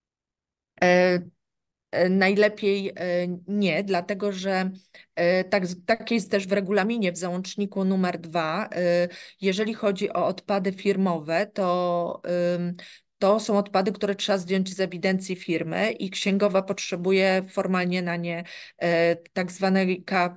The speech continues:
K P O, czyli karty przekazania odpadów. I tylko wtedy, kiedy zgłosimy je oddzielnie na tym zgłoszeniu odbioru, e, na stronie elektroniczne odpady, tylko wtedy my jako firma możemy wystawić na te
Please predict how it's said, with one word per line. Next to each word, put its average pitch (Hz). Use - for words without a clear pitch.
K 202
P 180
O, 175
czyli 196
karty 190
przekazania 180
odpadów. 170
I 196
tylko 262
wtedy, 196
kiedy 185
zgłosimy 190
je 190
oddzielnie 185
na 170
tym 180
zgłoszeniu 185
odbioru, 170
e, 175
na 180
stronie 185
elektroniczne 180
odpady, 180
tylko 240
wtedy 214
my 208
jako 202
firma 202
możemy 190
wystawić 190
na 180
te 190